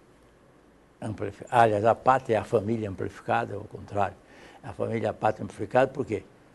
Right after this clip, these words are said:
Se a família, as famílias estão bem constituídas, você tem uma pátria forte. Se as famílias estão destruídas, sem composição, enfraquece a pátria, né? Porque ela é o resultado disso. E é na família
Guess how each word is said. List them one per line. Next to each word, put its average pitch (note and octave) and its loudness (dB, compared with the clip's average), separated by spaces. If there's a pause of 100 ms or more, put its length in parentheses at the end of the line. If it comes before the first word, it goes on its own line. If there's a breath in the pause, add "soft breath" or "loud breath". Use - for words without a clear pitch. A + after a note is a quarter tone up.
Se - -18
a - -12
família, A#2 -2
as - -6
famílias G#2 -4
estão - -12
bem A2 2
constituídas, G#2 -6
você G#2+ -2
tem - -6
uma F#2 -4
pátria - -6
forte. - -12
Se - -10
as - -10
famílias A#2 -2
estão A2+ -6 (800 soft breath)
destruídas, A2+ -4 (300)
sem A2 -8
composição, A2+ -6 (140)
enfraquece A2+ -4
a A#2 -2
pátria, - -10 (640)
né? C#3 -4 (140)
Porque - -4
ela A#2 4
é C3+ 8
o C3+ 10
resultado D3+ 6
disso. C3+ -10 (480 soft breath)
E B2 0
é B2 4
na E3+ 4
família A3 4